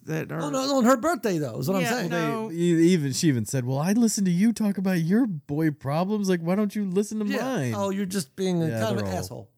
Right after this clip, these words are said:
Speaker 3: they're
Speaker 2: You
Speaker 3: all
Speaker 2: know?
Speaker 3: just assholes.
Speaker 2: <laughs>
Speaker 1: No, I, I can understand. I, I can see people
Speaker 2: Well,
Speaker 1: doing that.
Speaker 2: she is supposed to be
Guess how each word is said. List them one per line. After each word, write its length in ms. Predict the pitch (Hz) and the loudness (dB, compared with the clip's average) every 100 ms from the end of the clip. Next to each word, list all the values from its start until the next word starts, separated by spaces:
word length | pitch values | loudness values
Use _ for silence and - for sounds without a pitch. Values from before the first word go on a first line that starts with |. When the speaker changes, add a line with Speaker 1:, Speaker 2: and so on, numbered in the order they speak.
| - | -6
Speaker 3:
they're 100 | 269 | -4
Speaker 2:
You 60 | |
Speaker 3:
all 60 | 139 | -4
Speaker 2:
know? 40 | |
Speaker 3:
just 140 | 214 95 | -6 -10
assholes. 520 | 82 170 92 160 - - | -8 -8 -8 -12 -12 -18
Speaker 2:
<laughs> 160 | _ 156 | _ -10
Speaker 1:
No, 400 | 208 214 202 190 | -2 0 0 -2
I, 240 | 214 233 226 202 | -2 -4 -4 -4
I 40 | 220 | -4
can 200 | 233 214 | -4 -4
understand. 680 | 196 175 165 180 170 160 - - | -2 -2 -4 -2 -2 -4 -8 -10
I, 260 | 220 233 220 - 160 | -6 -4 -6 -12 -12
I 160 | 170 | -10
can 180 | 185 202 | -6 -4
see 300 | 190 196 175 | -2 0 0
people 240 | 170 196 208 | 0 0 0
Speaker 2:
Well, 160 | 185 170 | -2 -2
Speaker 1:
doing 260 | 180 147 | -2 -4
that. 200 | 131 - _ _ - | -6 -10 _ _ -10
Speaker 2:
she 300 | - 320 247 | -2 0 2
is 120 | 151 | -2
supposed 320 | - 185 170 | -4 -4 -4
to 60 | 143 | -2
be 460 | 156 143 135 147 | 0 0 0 -2